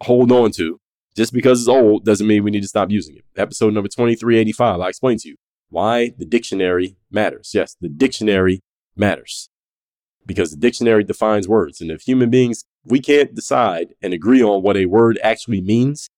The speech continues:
and I got one definition, you got a different definition, and then there's my truth of the definition and your truth of the definition, and this whole my truth, your truth, another one. That's another new one.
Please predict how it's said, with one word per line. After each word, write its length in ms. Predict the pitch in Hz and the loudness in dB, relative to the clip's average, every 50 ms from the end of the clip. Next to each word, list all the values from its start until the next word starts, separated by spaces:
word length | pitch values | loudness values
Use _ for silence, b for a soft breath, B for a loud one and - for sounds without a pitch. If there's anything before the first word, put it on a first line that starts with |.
| _ _ _ _ _ | _ _ _ _ _
and 160 | 95 90 85 | -6 -4 -2
I 120 | 80 95 117 | -2 0 2
got 180 | 117 120 110 104 | 2 2 2 2
one 180 | 104 120 120 | 2 0 2
definition, 460 | 117 123 120 - 123 120 120 - 113 98 | 2 2 0 0 -2 -2 -2 -2 -4 -2
you 140 | 101 120 | 0 2
got 100 | 120 110 | 2 2
a 60 | 101 98 | 2 2
different 260 | 120 120 - 120 110 | 0 0 0 2 2
definition, 440 | 120 110 - 120 117 110 - 120 110 | 2 0 0 -2 -2 -2 -2 -4 -4
and 120 | 101 95 | 0 0
then 100 | 95 104 | 2 2
there's 240 | 107 104 104 95 80 | 4 2 2 0 0
my 380 | 87 98 110 117 120 123 120 - _ _ _ _ - | -2 0 0 2 0 0 -2 -4 _ _ _ _ -8
truth 300 | - - 135 123 - 123 | 0 2 2 2 2 -4
of 80 | 113 | -4
the 80 | 113 117 | -2 0
definition 420 | 123 127 123 123 123 120 - 110 | 0 0 0 0 -4 -4 -4 -6
and 100 | 95 87 | -4 0
your 160 | 104 127 131 | 4 4 4
truth 260 | 123 - 139 131 - 139 | 4 2 0 0 0 0
of 60 | 123 | -2
the 60 | 120 | 2
definition, 460 | 117 123 117 - 120 117 - - 120 _ _ _ _ _ _ | 0 0 0 0 -2 -2 -2 -4 -10 _ _ _ _ _ _
and 220 | - 95 92 92 95 | -8 -6 -6 -4 -6
this 120 | 98 - | -6 0
whole 180 | - 117 117 107 | 2 2 2 2
my 260 | 95 104 117 120 117 | 2 0 0 0 -2
truth, 300 | - - 135 135 117 104 | -2 -2 -2 -2 0 2
your 160 | 120 131 123 | 2 2 2
truth, 240 | 123 - 92 78 - | 0 -4 -10 -10 -8
another 320 | - 87 120 143 139 117 | -4 0 2 2 4 2
one. 200 | 95 82 76 71 | 0 0 -6 -4
That's 180 | 78 95 - - | -4 -4 -4 -2
another 280 | 110 117 120 113 107 | 0 0 2 2 0
new 200 | 95 95 120 135 | 0 4 4 4
one. 260 | 143 143 143 143 147 | 6 4 4 2 0